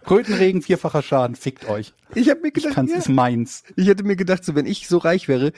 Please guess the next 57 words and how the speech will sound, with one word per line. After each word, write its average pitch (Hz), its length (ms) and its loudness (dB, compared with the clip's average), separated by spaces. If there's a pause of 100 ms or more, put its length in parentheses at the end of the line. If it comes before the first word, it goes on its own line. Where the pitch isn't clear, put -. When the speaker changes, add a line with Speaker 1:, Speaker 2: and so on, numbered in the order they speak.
(120)
Speaker 2:
ich - 100 -12
könnte 165 200 0
FromSoft 170 720 0
kaufen 123 500 -4 (220)
und 143 180 -2
sagen, 160 280 4
so, 196 140 4
und 190 80 0
jetzt, 180 260 0 (180)
jetzt, 156 160 -6 (320)
ba-, - 160 -4 (400)
jetzt 165 200 -6
baut 208 220 2
ihr 220 80 0
ein 208 100 0
Spiel 226 280 0
nur 247 180 6
für 339 120 -8
mich? 339 400 0 (440)
Speaker 1:
Ja. 214 220 0 (580)
Speaker 2:
Ich 180 160 0
sag 220 160 2
euch, 180 120 -4
was 170 120 2
Speaker 1:
Aber 190 100 -2
Speaker 2:
drin 294 140 4
sein 247 200 4
Speaker 1:
da 226 60 -2
Speaker 2:
soll. 220 260 4
Speaker 1:
gibt's 254 220 -2
ja 269 140 2
einige, 107 400 -2
ne? 175 220 0 (800)
Die 139 100 -8
diese 139 220 -2
Idee 120 340 -2
hatten. 117 200 -4
Ich - 100 -4
muss 202 120 0
da 185 120 -2
gerade 156 300 0
an 147 140 0
meinen 139 220 2
Ex-Chef - 520 -6
denken, 110 380 -4
an 113 160 -2
Dominik 123 440 -2
von, 113 300 -6
also 117 140 -4
den 117 140 -4
Poker 156 240 -6
Strategy, 104 520 -8
den 113 200 -6
ehemaligen 107 380 -4
Poker 120 200 -6
Strategy 104 300 -8
Besitzer, 107 480 -6